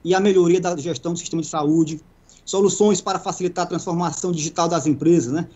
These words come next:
Possibilitando a adaptação de processos físicos para processos digitais. Isso é muito importante neste momento. A exemplo do atendimento digital de clientes com chatbots,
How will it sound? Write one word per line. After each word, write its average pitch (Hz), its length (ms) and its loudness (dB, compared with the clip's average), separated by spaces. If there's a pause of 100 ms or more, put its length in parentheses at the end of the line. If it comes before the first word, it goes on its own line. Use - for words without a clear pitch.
(160)
Possibilitando 175 520 0
a - 20 0
adaptação 175 500 -2
de 170 80 -4
processos 160 680 -4
físicos - 340 0
para 180 220 -2
processos 175 480 -4
digitais. 156 680 -4
Isso 151 140 -6
é 160 60 0
muito 202 160 4
importante 170 360 -4
neste 165 220 -6
momento. 127 380 -2 (360)
A 175 180 -4 (120)
exemplo 175 320 0
do 185 80 0
atendimento 170 560 0
digital 175 500 0
de 165 100 -4
clientes 165 360 -2
com 147 180 -6
chatbots, 160 640 -2